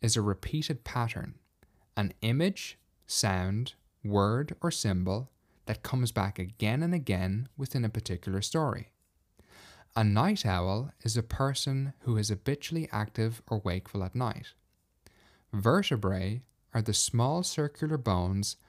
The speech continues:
that form the spine of a human being or animal. And finally,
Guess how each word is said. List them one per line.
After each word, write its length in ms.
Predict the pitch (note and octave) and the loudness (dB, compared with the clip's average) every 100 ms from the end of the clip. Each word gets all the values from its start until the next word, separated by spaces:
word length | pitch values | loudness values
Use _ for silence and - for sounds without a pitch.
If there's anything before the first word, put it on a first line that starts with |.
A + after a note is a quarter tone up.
| - - | -10 -6
that 120 | G#2+ | -6
form 340 | - A#2+ D#3 | -2 0 2
the 80 | E3 | 0
spine 520 | - - F#2 F#2+ G2 - | 0 0 2 2 0 -4
of 100 | G#2 | -4
a 60 | G2 | -4
human 400 | - B2+ D3 D3 | -2 -2 0 0
being 440 | G2+ F#2 F#2+ F#2+ - | 0 0 0 -4 -6
or 160 | F#2+ | -6
animal. 460 | A2 A#2 F#2+ - - _ _ _ - - - - - - | -2 0 -2 -6 -12 _ _ _ -20 -20 -20 -20 -10 -2
And 160 | G#2+ | -2
finally, 680 | - A#2+ A#2+ G#2 - - | 0 0 2 0 -4 -10